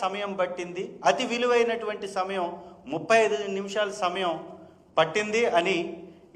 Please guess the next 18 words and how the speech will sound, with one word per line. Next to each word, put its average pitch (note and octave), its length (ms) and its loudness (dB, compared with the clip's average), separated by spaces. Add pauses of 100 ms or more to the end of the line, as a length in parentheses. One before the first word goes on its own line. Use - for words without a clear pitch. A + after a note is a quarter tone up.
(120)
ఏదైతే G3+ 360 -2
అక్కడ F3+ 160 -6 (100)
ప్రత్యక్ష D#3+ 360 -6 (120)
సాక్షిగా D#3+ 480 -2
ఉన్నటువంటి D3+ 580 -8 (1160)
న్యాయవాది, F#3 680 6 (880)
వైఎస్ఆర్ F#3+ 480 6
కాంగ్రెస్ E3+ 420 2
పార్టీ D#3+ 300 0 (560)
నాయకుడు G3 500 4
వీరయ్య F3+ 340 2 (160)
ఇద్దరు A#3 380 0
చెప్పినటువంటి F#3+ 600 -4 (140)
మాటలకి F#3 540 0 (540)
ఖచ్చితంగా C4 680 4 (120)
పోలిక A3+ 280 4 (120)
ఉన్నట్టుగానే G3+ 600 -2
ఎస్పీ F#3+ 240 -6